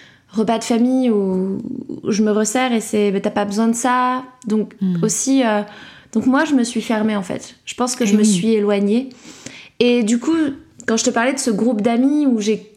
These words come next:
Speaker 1: créé ce personnage, c'est justement, enfin, là, je me sentais pas jugée, en fait. Mais au sein de ma famille, et là, j'ai commencé à être moins isolée, mais au sein de ma famille et avant ça, j'ai eu l'impr-, enfin, j'ai perdu tous mes amis et, euh, j'avais l'impression d'être, euh,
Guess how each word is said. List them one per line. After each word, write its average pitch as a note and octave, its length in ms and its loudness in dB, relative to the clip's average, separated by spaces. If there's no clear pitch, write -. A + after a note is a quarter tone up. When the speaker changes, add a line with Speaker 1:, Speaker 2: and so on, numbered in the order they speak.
Speaker 1:
créé C4 260 2
ce C4+ 80 -4
personnage, A#3 520 0
c'est A#3 180 -2
justement, A3 360 0
enfin, A#3+ 240 0
là, B3 240 2
je B3 40 0
me A#3 80 4
sentais G3+ 300 -2
pas G3 140 0
jugée, G#3+ 300 0
en F#3 80 0
fait. - 360 -8
Mais G#3 140 2
au G#3 80 2
sein C4 300 0
de C4+ 40 4
ma A3+ 140 0
famille, A3+ 480 0
et G3 40 4
là, B3 120 2
j'ai C4 120 0
commencé A3 300 0
à A3+ 40 0
être G#3+ 100 -2
moins G#3+ 180 2
isolée, G3+ 380 0
mais F#3 160 -2
au G3 100 -4
sein A#3 220 0
de A#3+ 60 4
ma A3+ 120 0
famille A3 400 0
et G3+ 200 2
avant G3+ 320 0
ça, A#3 320 -2
j'ai F#3 360 2
eu F#3+ 80 0
l'impr-, F#3 260 -2
enfin, G3 120 -2
j'ai F3 120 0
perdu F#3+ 320 0
tous A#3+ 140 -4
mes G3 220 2
amis G3+ 380 2
et, G3 240 2
euh, E3+ 440 0
j'avais F#3 220 0
l'impression F#3 400 0
d'être, G#3 340 -2
euh, F3+ 280 2